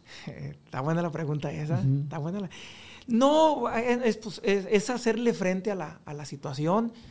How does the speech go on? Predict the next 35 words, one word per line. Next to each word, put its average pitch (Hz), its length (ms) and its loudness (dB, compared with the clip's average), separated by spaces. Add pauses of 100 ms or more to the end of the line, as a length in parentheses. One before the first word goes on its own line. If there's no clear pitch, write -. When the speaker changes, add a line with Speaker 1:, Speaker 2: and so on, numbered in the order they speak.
(220)
Speaker 1:
y, 180 120 0 (120)
y, 160 60 0
pues, - 220 -6 (100)
como 165 240 -4
dice 185 180 -4
usted, 202 340 -4
ya 185 140 2
entrados, 196 460 2
oiga, 196 180 4
todo 190 200 4
fluye 185 500 4 (400)
y 170 80 -2
todo 170 180 2
el 180 80 2
tiempo 170 300 0
va, 160 140 2 (100)
va, 139 160 -8
tiene 175 260 0
que 185 80 0
haber 170 160 2
una 185 140 0
salida. 160 340 4 (240)
Pero 180 200 4
obviamente, 240 400 6
pues, 151 220 -4
hay 170 160 0
que 165 120 -8
ir 151 160 0
preparado, 196 580 0
hay, - 160 0
hay - 80 -4
que 156 120 -2
ensayar, - 600 0
Speaker 2:
Sí, 123 100 -6
sí. 120 120 -6